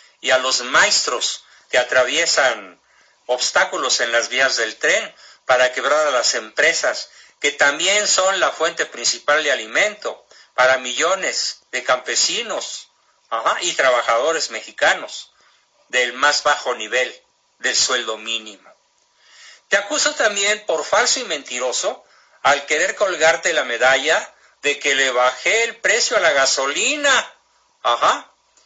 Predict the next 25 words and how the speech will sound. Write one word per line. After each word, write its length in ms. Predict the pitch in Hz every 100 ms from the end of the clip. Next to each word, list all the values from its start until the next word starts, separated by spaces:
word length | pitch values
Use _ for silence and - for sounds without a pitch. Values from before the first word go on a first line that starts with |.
| _ _ -
A 200 | 139 147
todo 300 | 208 262 247
el 120 | 208
mundo 340 | 196 233 226 202
en 140 | 190
México 440 | 208 214 226 -
dijiste, 500 | 180 165 202 - 214
"Le 120 | 202 156
bajé 460 | 151 147 180 202
el 160 | 190 180
precio 420 | 175 190 - 196
de 80 | 165
la 120 | 147
gasolina", 720 | 143 131 143 151 208 208 165 - - - -
cuando 240 | 175 175 175
en 40 |
realidad 360 | 170 175 190 -
sigues 400 | 240 240 226 -
vendiéndola 640 | 170 165 196 196 190 185
el 120 | 170
cincuenta 800 | - 170 170 - 214 226 233 214
por 180 | 185 160
ciento 480 | - 190 208 - 190
más 340 | 180 190 -
cara 580 | - - 240 240 117 -